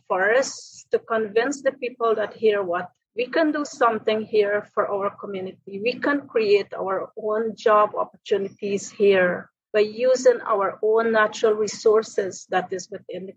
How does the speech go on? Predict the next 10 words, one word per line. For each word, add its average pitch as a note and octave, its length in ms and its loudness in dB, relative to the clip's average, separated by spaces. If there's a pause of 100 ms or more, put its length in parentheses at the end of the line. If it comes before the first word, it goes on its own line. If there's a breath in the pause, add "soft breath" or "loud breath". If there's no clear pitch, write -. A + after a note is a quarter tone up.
community. F#3+ 240 -20 (1040)
We G#3+ 80 -6
build B3+ 640 4
our G#3+ 360 -4
own, G#3+ 420 -6 (320)
we A3 120 -12
build B3+ 440 2
our G#3 260 -6
local G#3+ 800 -2
cassava G#3+ 460 -6